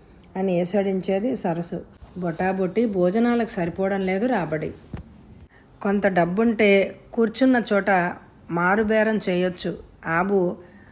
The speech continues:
తోటి పండ్ల వ్యాపారస్తుడు చెప్పాడు. "అదెలా? మామిడి తోటలు, బత్తాయి తోటలు మనమే గుత్తకు తెచ్చుకోవచ్చు." ఆబు మనసులో ఆలోచన మొదలవుతోంది.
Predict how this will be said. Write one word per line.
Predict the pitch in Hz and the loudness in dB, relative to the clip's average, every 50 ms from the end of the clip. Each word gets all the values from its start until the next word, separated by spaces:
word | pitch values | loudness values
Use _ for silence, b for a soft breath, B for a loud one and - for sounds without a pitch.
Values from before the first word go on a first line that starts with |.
| B B B - | B B B 0
తోటి | 220 233 247 240 269 254 | 2 4 4 4 4 2
పండ్ల | 247 220 196 196 202 208 | 2 4 2 4 4 2
వ్యాపారస్తుడు | 208 196 180 170 175 180 196 196 196 190 185 - - 190 180 180 170 165 170 - - - - - | 2 2 0 0 0 0 0 0 0 0 -2 -2 -4 -4 -2 -2 -2 -2 -4 -6 -10 -10 -8 -6
చెప్పాడు. | 175 175 - 180 175 170 165 - - - - - - - | -6 -6 -4 -4 -4 -4 -4 -6 -10 -14 -18 -16 -12 -8
"అదెలా? | 170 175 196 202 214 220 233 240 247 - B B B B B B - | -4 -2 0 0 0 0 -2 -4 -6 -8 B B B B B B -6
మామిడి | 185 175 185 190 214 220 220 | -2 0 2 2 2 2 0
తోటలు, | 220 233 214 202 - 190 196 196 | 0 0 -2 0 -2 -2 -2 -2
బత్తాయి | 190 180 180 170 165 - - 208 214 214 | 0 0 0 0 0 0 0 0 0 0
తోటలు | 202 208 202 196 196 202 185 185 180 185 - - B B B B B B B - | 0 0 -2 0 0 -2 -2 -2 -4 -4 -6 -10 B B B B B B B -2
మనమే | 180 185 196 214 233 240 | 0 0 2 2 2 2
గుత్తకు | 233 208 196 180 180 - 208 208 | 2 0 -2 -4 -2 -2 -2 -2
తెచ్చుకోవచ్చు." | 208 190 175 170 - - - 185 180 175 175 - - 165 - - - - B B B B B B B - | 0 0 -2 -4 -4 -6 -4 -4 -4 -4 -6 -8 -10 -10 -10 -12 -16 -20 B B B B B B B -8
ఆబు | 185 175 185 196 208 214 | -4 -2 -2 0 0 0
మనసులో | 202 190 175 175 180 170 - 214 208 | 0 0 0 0 -2 -2 -2 -2 0
ఆలోచన | 196 175 170 170 170 175 170 202 196 196 185 170 175 180 - - | 0 0 0 0 -2 -2 -2 -2 -2 -2 -2 -4 -4 -6 -10 -10
మొదలవుతోంది. | - 170 160 160 170 170 180 180 175 175 180 175 165 165 156 170 | -8 -6 -6 -2 -2 -2 -2 -2 -2 -2 -2 -2 -2 -4 -6 -8